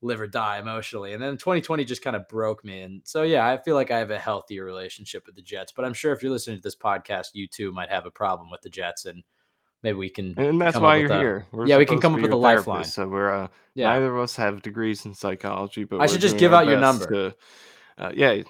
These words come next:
Speaker 2: that, that works
Speaker 1: If you
Speaker 2: as
Speaker 1: have, if
Speaker 2: well.
Speaker 1: you have an issue with the
Speaker 2: <laughs>
Speaker 1: Jets, you can call Michael at one eight hundred. Um, all right, well, Michael, there is a lot to discuss. This podcast is gonna come out on Monday, and so there's a chance that by the time you're listening to this, maybe some news is already broken. It is Black Monday in the N F L.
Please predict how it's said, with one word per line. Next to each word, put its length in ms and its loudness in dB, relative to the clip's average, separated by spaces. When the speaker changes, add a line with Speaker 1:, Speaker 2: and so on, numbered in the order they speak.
Speaker 2:
that, 240 -4
that 140 -6
works 180 -2
Speaker 1:
If 80 -14
you 60 -2
Speaker 2:
as 100 2
Speaker 1:
have, 40 -2
if 160 2
Speaker 2:
well. 80 -6
Speaker 1:
you 60 4
have 120 4
an 80 0
issue 360 0
with 140 -2
the 60 -8
Speaker 2:
<laughs> 60 -10
Speaker 1:
Jets, 280 0
you 80 -8
can 140 -10
call 200 0
Michael 440 -10
at 200 -12
one 180 -16
eight 120 -16
hundred. 360 -16
Um, 580 0
all 80 6
right, 100 6
well, 120 0
Michael, 320 0
there 160 0
is 140 2
a 40 2
lot 220 2
to 60 -14
discuss. 480 -10
This 100 -16
podcast 340 0
is 120 -4
gonna 160 -2
come 160 -6
out 140 -2
on 100 -6
Monday, 400 -8
and 120 -12
so 80 -8
there's 180 -6
a 40 -10
chance 460 -6
that 80 -4
by 100 -8
the 80 -8
time 300 -6
you're 80 -8
listening 260 -8
to 80 -20
this, 260 -6
maybe 260 6
some 160 -4
news 200 0
is 100 -4
already 180 0
broken. 400 -4
It 80 -14
is 160 -8
Black 340 -8
Monday 300 -12
in 80 -14
the 100 -12
N 60 -14
F 160 -16
L. 300 -6